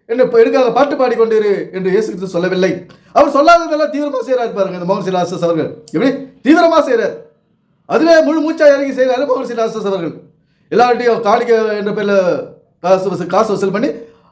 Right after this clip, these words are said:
ஒரு அழுது நீலி கண்ணீர் வடித்து, "நான் தான் பரிசுத்தவான், எனக்கு தான் பெரிய பவர் இருக்குது" என்று குரங்கு வித்தைகளை கா-, காட்டி, குரங்கு வித்தை, குரங்கு வித்தைகளை காட்டி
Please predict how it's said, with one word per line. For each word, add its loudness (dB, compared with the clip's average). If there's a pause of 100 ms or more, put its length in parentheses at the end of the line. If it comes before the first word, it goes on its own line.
(100)
ஒரு 4
அழுது 4
நீலி -2
கண்ணீர் 0
வடித்து, 0
"நான் 2
தான் 4
பரிசுத்தவான், 0
எனக்கு 0
தான் 2
பெரிய 0
பவர் 2
இருக்குது" -4
என்று 0 (140)
குரங்கு 2
வித்தைகளை 4
கா-, 2
காட்டி, -2 (560)
குரங்கு 2
வித்தை, 4 (880)
குரங்கு 2
வித்தைகளை 2
காட்டி 0